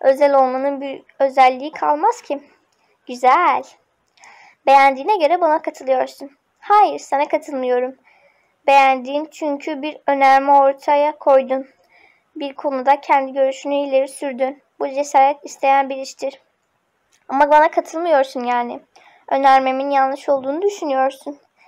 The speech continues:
Evet. Peki ama neden? İstersen sana bir fırsat daha vereyim ve bana önermeni savun. Nasıl mesela? Mesela ile başlayan bir örnek ver.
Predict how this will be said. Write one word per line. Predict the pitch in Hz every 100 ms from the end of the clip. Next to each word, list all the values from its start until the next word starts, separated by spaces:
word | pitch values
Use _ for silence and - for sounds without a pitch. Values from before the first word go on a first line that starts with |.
| _ _ 427
Evet. | 359 - - _ _ _ _ _
Peki | - - 349
ama | 466
neden? | 392 294 440 453 320 _ _ _ _ _ _ _ _
İstersen | - - 302 294 294 285
sana | 294 294 294
bir | 294
fırsat | 311 294 - 302 -
daha | 294 294
vereyim | 294 269 262 285 _ _ _ _
ve | 285
bana | 277 285
önermeni | 302 294 285 269 269 320
savun. | 320 269 262 285 - - _ _
Nasıl | 302 - 427
mesela? | 311 294 269 262 285 392 _ _ _ _ _ _ _
Mesela | 285 294 302 294 269 269
ile | 277 269
başlayan | 262 262 - 277 320
bir |
örnek | 311 285 277 277
ver. | 285 262 269